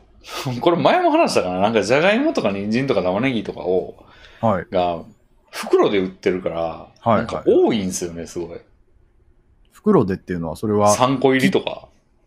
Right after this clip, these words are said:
Speaker 2: き-、切ったのが袋に入ってるんじゃなくてですね。
Speaker 1: じゃなくて、なんか、
Speaker 2: なるほど。
Speaker 1: じゃがいも三玉、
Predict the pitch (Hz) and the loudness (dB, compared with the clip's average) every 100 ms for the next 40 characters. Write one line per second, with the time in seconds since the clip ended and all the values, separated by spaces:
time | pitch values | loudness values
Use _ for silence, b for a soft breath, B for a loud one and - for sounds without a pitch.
0 | _ _ _ 208 196 185 147 143 143 - | _ _ _ -4 0 2 2 2 -2 -2
1 | 104 85 92 90 85 87 87 - 82 82 | -2 -2 -6 -6 -6 -4 -6 -8 -12 -4
2 | 110 131 143 - 107 95 87 85 85 - | 0 2 2 0 2 2 2 -2 -8 -20
3 | _ - _ - 104 90 85 - 104 120 | _ -20 _ -6 0 0 0 0 2 4
4 | 135 139 - 127 139 131 92 80 - | 2 0 2 0 2 0 0 -6 -10